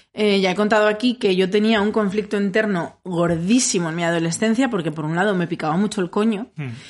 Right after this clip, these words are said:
Speaker 1: pero por otro lado yo estaba convencida de que nadie quería rascármelo. Es que casi a veces ni siquiera yo, que yo también tuve mis conflictos con la propia masturbación, ¿sabes?
Speaker 2: Ujú.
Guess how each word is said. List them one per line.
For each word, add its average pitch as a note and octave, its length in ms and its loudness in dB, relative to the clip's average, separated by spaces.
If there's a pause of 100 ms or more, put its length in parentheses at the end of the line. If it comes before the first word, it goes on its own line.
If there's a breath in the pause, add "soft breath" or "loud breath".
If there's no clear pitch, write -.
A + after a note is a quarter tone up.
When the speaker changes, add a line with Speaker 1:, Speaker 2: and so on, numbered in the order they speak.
(380 loud breath)
Speaker 1:
pero G#3+ 240 4
por G3 100 4
otro G#3 200 2
lado B3 440 4
yo A3 380 2 (260)
estaba A3 360 2
convencida A#3+ 800 2
de G#3 220 2
que F#3+ 100 0
nadie F3 280 2
quería C4 280 2
rascármelo. A#3 580 -2 (640)
Es A#3+ 140 2
que G3+ 140 -6
casi G#3 260 0
a C4+ 60 2
veces C#4 260 0
ni C4 140 4
siquiera A3 320 0
yo, A#3+ 260 0
que F#3+ 100 0
yo F3 120 -2
también A3 280 0
tuve G3+ 340 0
mis F#3+ 580 -4
conflictos F#3+ 500 -4
con G3 140 -2
la E3+ 160 -2
propia F#3 240 -2
masturbación, E3+ 720 -2
¿sabes? A3+ 360 -2
Speaker 2:
Ujú. - 60 -20